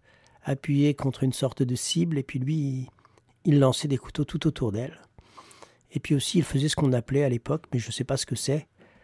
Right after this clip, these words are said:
des danses apaches. Voilà, c'était un personnage haut en couleur, c'était un type, euh,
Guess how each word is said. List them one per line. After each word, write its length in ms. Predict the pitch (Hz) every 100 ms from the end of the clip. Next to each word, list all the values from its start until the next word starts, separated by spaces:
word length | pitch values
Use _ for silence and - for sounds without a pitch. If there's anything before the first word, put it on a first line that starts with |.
| _ _ -
des 120 | 131
danses 520 | 131 151 160 135 120
apaches. 680 | 123 - - - - - -
Voilà, 220 | 58 - -
c'était 440 | - - 131 -
un 40 |
personnage 420 | 123 120 - 135 147
haut 120 | 160
en 100 | 143
couleur, 480 | 131 120 170 202 - _ - - -
c'était 380 | - 139 143
un 80 | 131
type, 320 | 120 151 143 127
euh, 200 | 117